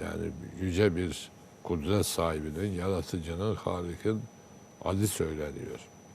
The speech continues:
Ve müminler aynı zamanda Allah'ın adını da çok anarlar. Ne diyor Kur'an-ı Kerim'de? "Babanızı andığınız gibi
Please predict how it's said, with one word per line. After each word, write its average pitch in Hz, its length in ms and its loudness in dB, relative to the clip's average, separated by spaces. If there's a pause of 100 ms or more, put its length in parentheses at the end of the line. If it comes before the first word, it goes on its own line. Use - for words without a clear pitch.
(720)
Ve 110 200 10
müminler 113 640 8
aynı 117 320 8
zamanda 104 480 6
Allah'ın 110 420 8
adını 107 520 4
da 120 200 10
çok - 400 6
anarlar. 95 520 4 (1700)
Ne 110 240 8
diyor 95 260 6
Kur'an-ı 92 400 4
Kerim'de? 90 580 4 (120)
"Babanızı 101 840 6
andığınız 95 640 4
gibi 78 340 0